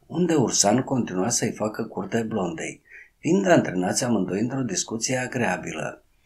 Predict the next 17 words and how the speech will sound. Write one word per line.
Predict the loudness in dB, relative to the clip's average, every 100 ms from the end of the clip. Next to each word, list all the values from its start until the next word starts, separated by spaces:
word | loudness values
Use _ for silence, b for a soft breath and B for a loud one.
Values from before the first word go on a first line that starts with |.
| B B B
Cum | -4 -2
stăteau | 0 0 2
în | -2
picioare | -4 -4 -2 0 0
lângă | 2 2
o | 2 0
cabină | -4 -2 -2 0
telefonică, | 0 -2 -4 -8 -8 -4 -2 0 -2 -8
chipurile | -4 -2 -2 -4 -2 0 0 0 -2 B B B
le | 4
erau | 6 6 4
puternic | 0 -2 0 0 -2
luminate | -2 -2 0 0 -2 -4
de | 0
neonul | 0 0 0 0 -2 -2
din | -2
plafon. | -2 -4 -4 -10 -12 -14